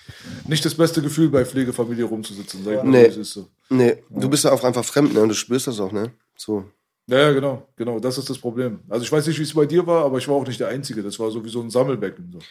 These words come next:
Speaker 2: Nee, ich war der Einzige, der dazu war. Die hatten noch eigene Kinder, aber ich war auf jeden Fall
Speaker 1: Mhm.
Speaker 2: der Einzige, der jetzt, äh, Pflegekind war, so.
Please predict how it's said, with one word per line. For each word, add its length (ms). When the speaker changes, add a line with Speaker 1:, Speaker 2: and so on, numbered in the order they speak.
Speaker 2:
Nee, 80
ich 140
war 100
der 120
Einzige, 360
der 100
dazu 240
war. 100
Die 80
hatten 160
noch 120
eigene 260
Kinder, 340
aber 260
ich 140
war 60
auf 80
jeden 100
Fall 100
Speaker 1:
Mhm. 40
Speaker 2:
der 80
Einzige, 440
der 100
jetzt, 260
äh, 360
Pflegekind 440
war, 100
so. 100